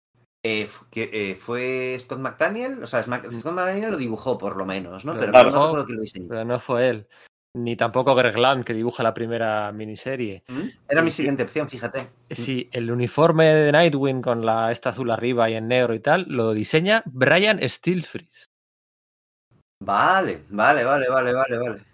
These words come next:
Speaker 2: El dibujante de Pantera Negra, que con-, bueno, también estaba metido en la franquicia de Batman por aquel entonces, y lo diseña él, lo diseña él. Yo, fue un mindfuck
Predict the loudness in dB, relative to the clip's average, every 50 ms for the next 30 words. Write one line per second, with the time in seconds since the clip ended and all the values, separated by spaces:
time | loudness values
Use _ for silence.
0 | _ _ _ _ _ _ -12 -12 -8 -6 -6 -6 -6 -6 -6 -6 -4 -4 -2 -2
1 | 0 2 2 2 2 2 2 2 2 4 4 4 4 6 6 4 4 2 0 -2
2 | -2 -4 -4 -6 -6 -8 -6 -6 -6 -6 -6 -4 -2 2 2 2 2 2 2 2
3 | 2 2 2 2 0 0 0 0 -2 -4 -4 -6 -6 -8 -6 -4 -4 -4 -6 -8
4 | -12 -12 -10 -12 -10 -10 -12 -14 -14 -14 -14 -14 -14 -16 -14 -14 -10 -10 -8 -10
5 | -10 -10 -8 -6 -6 -4 -4 -4 -4 -4 -6 -8 -10 -14 _ -20 -20 -16 -14 -12
6 | -12 -10 -10 -10 -10 -8 -6 -6 -6 -6 -8 -12 -14 -8 -8 -6 -4 -2 -2 0
7 | -2 -2 -4 -6 -8 -8 -8 _